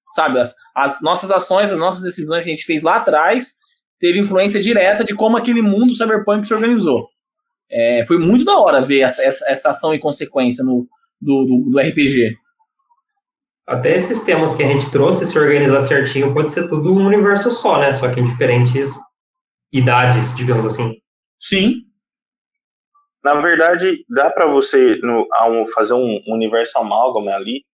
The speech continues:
Speaker 3: a, meu Deus, um universo tudo junto e misturado, com um pouquinho de cuidado, né? Você pode muito bem fazer um mundo onde,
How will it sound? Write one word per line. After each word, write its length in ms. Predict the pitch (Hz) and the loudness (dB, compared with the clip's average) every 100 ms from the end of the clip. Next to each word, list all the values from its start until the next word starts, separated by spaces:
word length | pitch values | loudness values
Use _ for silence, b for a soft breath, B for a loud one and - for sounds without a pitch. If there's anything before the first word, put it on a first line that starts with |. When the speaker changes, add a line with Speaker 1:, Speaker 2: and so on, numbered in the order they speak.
| _ | _
Speaker 3:
a, 120 | 101 95 - _ _ 104 104 | -4 -4 -8 _ _ -18 -2
meu 180 | 110 104 | 0 2
Deus, 300 | 95 92 98 | 2 0 -2
um 60 | |
universo 500 | 107 113 110 107 - - _ _ _ | -4 -2 0 0 -4 -18 _ _ _
tudo 220 | 131 120 | -2 0
junto 220 | 123 123 | 0 0
e 40 | 120 | -2
misturado, 560 | 117 117 - - - B _ _ | 0 0 2 2 0 B _ _
com 160 | 160 | -2
um 40 | - | 0
pouquinho 360 | 165 - 175 | -2 -2 -2
de 140 | 170 170 | -2 -2
cuidado, 560 | 196 131 127 113 98 | -2 0 2 2 0
né? 120 | 101 98 | -4 -2
Você 220 | 101 - | -2 -4
pode 340 | - 120 117 | 0 0 0
muito 280 | 113 117 - | -6 -8 -6
bem 200 | 123 127 | -2 -2
fazer 220 | 127 113 | -2 0
um 100 | 113 | 0
mundo 300 | 107 107 139 | 2 0 2
onde, 220 | 180 151 | 2 2